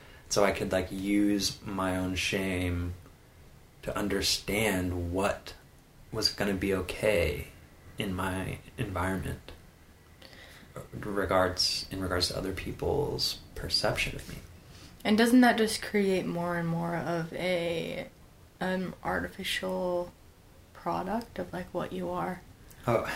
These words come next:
Speaker 1: yeah,
Speaker 2: You know?
Speaker 1: absolutely. I mean, it was, like, years of that, for sure.
Speaker 2: Because there's, there's a huge difference between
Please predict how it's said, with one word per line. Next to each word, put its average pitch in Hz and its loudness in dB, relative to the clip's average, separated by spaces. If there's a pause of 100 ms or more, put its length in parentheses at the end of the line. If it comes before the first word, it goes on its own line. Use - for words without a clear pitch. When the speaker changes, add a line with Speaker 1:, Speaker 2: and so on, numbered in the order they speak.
(100)
Speaker 1:
yeah, 85 0
Speaker 2:
You 175 4
know? 170 2
Speaker 1:
absolutely. 92 -2 (520)
I - -6
mean, 87 0
it 85 0
was, 85 4
like, 90 -6
years 87 -2
of - -8
that, - -8 (480)
for 95 -8
sure. 113 -8 (580)
Speaker 2:
Because 240 8
there's, 220 6
there's 220 6
a 247 8
huge 240 2
difference - -2
between 180 -4